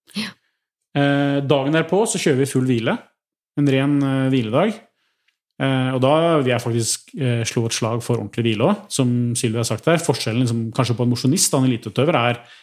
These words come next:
Speaker 2: evnen til å hvile.
Speaker 1: Mm.
Speaker 2: Så den dagen der så vil jeg faktisk anbefale deg å ikke gjøre noe alternativ trening heller, bare full hvile, fremme overskudd.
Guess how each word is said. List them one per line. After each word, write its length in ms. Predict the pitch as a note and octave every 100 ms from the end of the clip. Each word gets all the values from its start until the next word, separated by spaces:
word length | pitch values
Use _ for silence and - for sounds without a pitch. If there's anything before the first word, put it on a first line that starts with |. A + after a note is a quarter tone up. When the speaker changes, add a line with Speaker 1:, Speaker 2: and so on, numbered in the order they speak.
| -
Speaker 2:
evnen 220 | C3+ A2
til 100 | G#2+
å 40 | B2
hvile. 240 | G2+ F3 - _ -
Speaker 1:
Mm. 100 | G3
Speaker 2:
Så 120 | F3 C#3+
den 100 | B2+
dagen 180 | A#2+
der 120 | B2 E3+
så 100 | G#3+
vil 80 |
jeg 60 | D#3
faktisk 220 | B2 A#2
anbefale 420 | A#2 A2 A2 A#2 A2+
deg 80 |
å 240 | A#2 A2+ A#2 _ _ _ _ D#3+
ikke 320 | - - C3
gjøre 160 | B2
noe 140 | A2+ A2+
alternativ 340 | A#2 G#2+ A2+
trening 280 | A#2+ A2 G#2
heller, 140 | C3 F#3+
bare 200 | D3 B2
full 320 | - - C3+ E3+
hvile, 380 | C3 G#2 D#3+ G3 - _ - _
fremme 320 | - C#3+ A2+ B2
overskudd. 460 | A2 - E3+ G#3